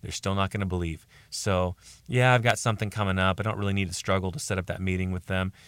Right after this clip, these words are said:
Y-, your, your passion starts to, uh, be quenched. So I would say be careful of, of your impatience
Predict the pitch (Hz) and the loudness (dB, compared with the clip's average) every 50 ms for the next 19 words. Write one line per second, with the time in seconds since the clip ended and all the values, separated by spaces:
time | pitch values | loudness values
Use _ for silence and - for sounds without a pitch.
0 | - - - - 92 71 - 120 - - 120 110 107 113 117 - - - 110 107 | -18 -12 -10 -10 -10 -10 -10 -12 -8 -4 -2 0 2 2 0 -2 -4 -4 -2 -2
1 | 107 107 - - - - 120 147 170 - - 120 107 98 92 92 98 - - _ | -2 -2 -4 -4 -2 0 0 0 0 -2 -4 -6 -4 -4 -4 -4 -6 -8 -14 _
2 | _ _ _ _ _ - - - - 110 113 - - - - 113 104 101 95 90 | _ _ _ _ _ -12 -6 -2 0 0 0 0 -2 -6 -2 -2 0 0 -2 -2
3 | 90 - _ _ _ _ _ _ - - 131 98 95 90 90 90 87 - _ _ | -6 -8 _ _ _ _ _ _ -10 -4 -2 0 2 2 2 2 0 -4 _ _
4 | - - 98 - - - 98 90 - - - - - - _ _ _ _ _ _ | -10 -10 -10 -6 -2 -2 -2 -2 -2 -6 -12 -12 -12 -16 _ _ _ _ _ _
5 | _ _ _ _ _ _ - - - 120 110 98 117 131 139 131 - - 143 139 | _ _ _ _ _ _ -12 -6 -2 2 4 4 4 4 2 0 -2 -2 -2 0
6 | 131 120 113 - - - - - - 117 101 123 123 123 - - 135 139 156 - | 0 0 -2 -4 -8 -14 -18 -12 -10 -6 -4 -4 -4 -4 -2 -2 0 0 0 0
7 | - 175 175 170 143 123 104 101 - _ _ _ _ _ _ _ - 110 104 98 | -2 -4 -2 0 0 0 -2 -4 -10 _ _ _ _ _ _ _ 0 2 2 2
8 | 95 98 - - _ _ _ _ _ _ _ _ _ _ _ - 110 107 104 101 | 0 -4 -8 -16 _ _ _ _ _ _ _ _ _ _ _ -2 0 0 2 0
9 | 98 101 - - - 113 104 113 113 - - 156 175 190 - - - - | 0 -2 -4 -6 -4 -2 -2 -2 -2 -4 -4 -4 -4 -4 -6 -6 -8 -10